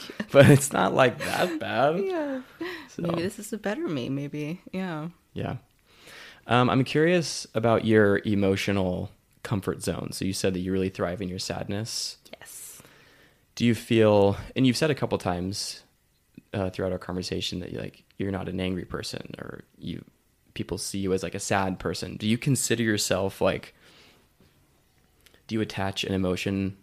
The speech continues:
Speaker 1: emotional identity to, like, you, who you are?
Speaker 2: I ha-, have, yes. And that's, it's funny, like, this, this new year, I'm trying to shift and become, honestly, I feel like I'm trying to become a different person.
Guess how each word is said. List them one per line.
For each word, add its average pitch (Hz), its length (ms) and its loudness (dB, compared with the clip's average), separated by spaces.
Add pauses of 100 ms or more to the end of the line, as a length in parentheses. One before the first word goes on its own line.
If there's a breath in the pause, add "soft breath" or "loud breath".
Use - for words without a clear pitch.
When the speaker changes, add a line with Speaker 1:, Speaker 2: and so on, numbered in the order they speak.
(100)
Speaker 1:
emotional 98 400 -2
identity 92 460 -4
to, - 120 -12
like, - 200 -10
you, 92 320 -4 (560)
who 95 60 -2
you 95 260 -4
are? - 200 -8 (920)
Speaker 2:
I 208 180 -2
ha-, 208 180 -8
have, - 680 -4
yes. - 320 -2
And 185 100 2
that's, 208 220 2
it's 202 180 -2
funny, 190 240 0
like, 180 140 0
this, 180 240 -6 (100)
this 170 220 -4
new 190 160 2
year, 160 260 4
I'm 147 120 0
trying 151 280 -2
to 139 300 0
shift 135 400 -2
and 143 80 0
become, 135 440 -2 (280 loud breath)
honestly, 190 420 4
I 160 60 6
feel 160 140 2
like 165 80 2
I'm 160 80 0
trying 165 160 0
to 165 60 -2
become 151 200 -4
a 139 40 -4
different - 260 -10
person. 165 560 -6